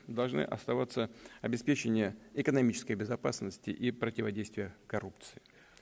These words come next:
В координации с другими профильными структурами важно повышать уровень безопасности банковской и в целом финансовой системы. <clears throat> Оказывать поддержку нашим компаниям, которые сегодня активно развиваются, несмотря ни на какие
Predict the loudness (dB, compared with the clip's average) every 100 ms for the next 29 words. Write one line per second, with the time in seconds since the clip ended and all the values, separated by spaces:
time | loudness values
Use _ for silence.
0 | -20 -20 -20 _ 4 8 8 8 6 6
1 | 8 8 6 4 2 2 2 4 6 6
2 | 2 2 2 2 2 0 0 -2 -6 -4
3 | -4 -2 -2 0 2 4 2 4 4 4
4 | 2 2 2 2 2 2 2 2 0 -2
5 | 0 -2 -2 -16 -10 4 6 6 2 -6
6 | -4 -4 -2 2 2 2 2 4 6 4
7 | -2 -4 2 4 4 2 -2 -2 -4 -6
8 | -6 -6 -10 _ _ -20 -18 -16 6 10
9 | 12 12 12 8 2 -10 0 6 8 10
10 | 8 8 6 6 2 4 0 2 0 0
11 | 0 4 4 8 8 8 4 0 0 0
12 | 0 2 2 4 2 2 2 4 4 4
13 | 6 6 6 4 2 0 0 -2 0 -2
14 | -2 -2 -4 -4 -4